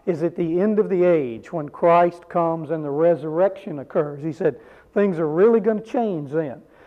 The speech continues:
He said, "The creation waits in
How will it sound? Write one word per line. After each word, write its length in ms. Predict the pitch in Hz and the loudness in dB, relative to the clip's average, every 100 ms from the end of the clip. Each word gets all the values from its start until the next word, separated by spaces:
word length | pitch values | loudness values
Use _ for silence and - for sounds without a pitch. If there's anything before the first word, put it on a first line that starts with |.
| _ _ | _ _
He 100 | 202 | -6
said, 240 | 165 190 156 | 0 0 0
"The 80 | 156 | -6
creation 920 | - 208 202 226 311 - - 165 131 | 0 2 4 4 4 0 -8 -14 -14
waits 600 | 180 147 190 262 262 - | -12 0 2 2 -2 -8
in 160 | 190 | -8